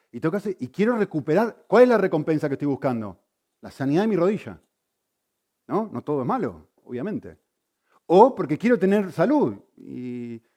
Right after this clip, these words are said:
como muchos, algunos que cumplen cincuenta y uno por ahí, eh, y que necesita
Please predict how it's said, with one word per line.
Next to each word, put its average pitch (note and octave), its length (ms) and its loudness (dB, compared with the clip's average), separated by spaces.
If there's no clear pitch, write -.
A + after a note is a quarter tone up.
como - 200 -16
muchos, D3+ 380 -4
algunos D3 320 0
que C#3 80 -2
cumplen C#3 300 -4
cincuenta B2+ 420 -2
y F3+ 60 4
uno E3 180 2
por D3 120 2
ahí, G3 380 2
eh, C#3+ 640 2
y D#3 120 4
que D#3+ 300 2
necesita G3 1300 0